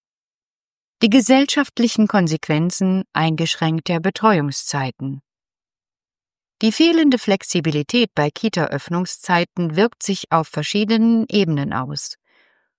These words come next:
sowohl auf die Familien selbst als auch auf Unternehmen und die Gesellschaft insgesamt. Die Auswirkungen zeigen sich besonders deutlich in drei Bereichen.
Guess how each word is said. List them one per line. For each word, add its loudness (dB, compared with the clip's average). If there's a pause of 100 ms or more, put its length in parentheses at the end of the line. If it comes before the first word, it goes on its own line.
sowohl 2
auf -4
die -4
Familien -2
selbst -2 (460)
als 0
auch 0
auf 0
Unternehmen 0
und 0
die -2
Gesellschaft 0
insgesamt. -6 (1000)
Die 2
Auswirkungen 0 (420)
zeigen 4
sich -2
besonders 2
deutlich 0
in -4
drei 0
Bereichen. -2